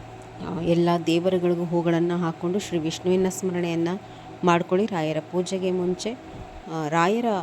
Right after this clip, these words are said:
ಪೂಜೆ ಸಮಯದಲ್ಲಿ ವಿಷ್ಣುವಿನ ಅಷ್ಟೋತ್ರ, ರಾಯರ ಅಷ್ಟೋತ್ರವನ್ನ ಹೇಳ್ಕೊಳ್ಳುವಂತಹದ್ದು,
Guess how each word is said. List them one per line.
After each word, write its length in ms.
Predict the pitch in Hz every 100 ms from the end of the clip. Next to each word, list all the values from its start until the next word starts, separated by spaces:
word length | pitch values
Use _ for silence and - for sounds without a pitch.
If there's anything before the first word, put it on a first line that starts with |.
| - -
ಪೂಜೆ 340 | 196 180 170 - -
ಸಮಯದಲ್ಲಿ 720 | - 185 175 156 139 151 180 285 - - - - - - - - 180
ವಿಷ್ಣುವಿನ 440 | 180 185 - 202 190 175
ಅಷ್ಟೋತ್ರ, 540 | - 165 - 185 190 196 220 - 160
ರಾಯರ 360 | 170 156 165 180 -
ಅಷ್ಟೋತ್ರವನ್ನ 720 | 180 - 202 196 185 170 170
ಹೇಳ್ಕೊಳ್ಳುವಂತಹದ್ದು, 1120 | 170 170 165 - 165 165 165 170 170 - 269